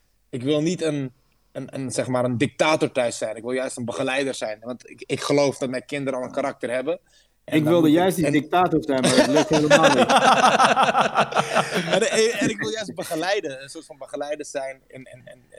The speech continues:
Speaker 1: en daar juist wat mijn zoon nodig heeft, daar, zeg maar, het beste uithalen en bij mijn dochter hetzelfde. En ik denk, als, als vader kan je vaak de misstap maken om te veel je eigen,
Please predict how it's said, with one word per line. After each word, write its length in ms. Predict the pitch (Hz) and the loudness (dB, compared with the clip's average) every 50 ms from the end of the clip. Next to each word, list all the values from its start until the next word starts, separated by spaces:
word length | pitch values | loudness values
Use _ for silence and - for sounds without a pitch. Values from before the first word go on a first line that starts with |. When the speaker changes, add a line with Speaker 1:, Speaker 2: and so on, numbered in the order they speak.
| - - | -20 -20
Speaker 1:
en 120 | 131 127 _ _ _ _ | -20 -20 _ _ _ _
daar 520 | _ - 139 127 127 127 127 123 104 101 117 | _ -12 -6 -4 -4 -4 -4 -6 -8 -10 -10
juist 300 | 127 127 139 139 123 - | -8 -6 -4 -4 -6 -6
wat 200 | 135 131 - - | -10 -12 -12 -12
mijn 140 | 123 123 117 | -14 -14 -8
zoon 280 | - 143 135 135 131 | -6 -4 -4 -4 -4
nodig 280 | 131 123 123 123 117 - | -4 -4 -4 -4 -6 -8
heeft, 340 | 123 117 117 110 - - - _ _ _ _ _ _ _ _ | -8 -10 -10 -12 -16 -20 -20 _ _ _ _ _ _ _ _
daar, 400 | - - - 117 117 117 - 110 | -6 -6 -4 -4 -4 -6 -8 -10
zeg 140 | - 135 113 | -10 -10 -6
maar, 160 | 123 120 120 | -2 -2 -2
het 140 | 120 107 104 | -2 -4 -4
beste 300 | 104 117 - - - - | -6 -6 -6 -6 -8 -6
uithalen 640 | - 131 131 113 104 113 117 117 117 117 117 - - | -4 -4 -4 -4 -6 -6 -4 -4 -4 -4 -4 -6 -6
en 220 | 117 113 113 110 _ _ _ _ _ _ _ | -10 -14 -16 _ _ _ _ _ _ _ _
bij 100 | - 113 | -12 -8
mijn 160 | 117 117 113 | -8 -8 -6
dochter 260 | 110 123 - - 113 | -6 -6 -6 -6 -8
hetzelfde. 440 | 104 - - - 160 156 135 110 120 | -8 -6 -2 0 2 2 0 0 -4
En 240 | - 120 120 120 - - | -8 -8 -10 -12 -12 -14
ik 160 | 123 117 113 | -14 -12 -10
denk, 240 | 127 131 127 117 - _ _ _ _ _ _ _ _ _ | -10 -10 -10 -12 -18 _ _ _ _ _ _ _ _ _
als, 320 | - - 127 - - - _ - - | -16 -14 -12 -12 -14 -14 _ -14 -8
als 220 | - 131 117 - | -6 -6 -6 -4
vader 280 | - 143 139 139 139 127 | -4 -2 -2 -2 -2 -2
kan 140 | 135 139 | -2 -2
je 60 | 127 120 | -4 -2
vaak 240 | - 143 139 131 123 | -2 -2 -2 -2 -2
de 220 | 127 127 123 123 123 | 0 2 2 2 0
misstap 400 | 120 131 143 143 - - 139 110 | 0 -4 -6 -6 -4 -6 -8 -6
maken 320 | 117 123 117 117 - - - | -6 -6 -8 -8 -8 -10 -18
om 80 | 135 | -14
te 100 | 120 - | -12 -12
veel 240 | 120 - - 139 131 | -10 -4 -4 -2 0
je 120 | 131 131 - | 0 -2 -2
eigen, 540 | - - 143 143 135 - - 131 127 123 | -4 -2 -2 -2 -2 -2 -2 -2 -2 -2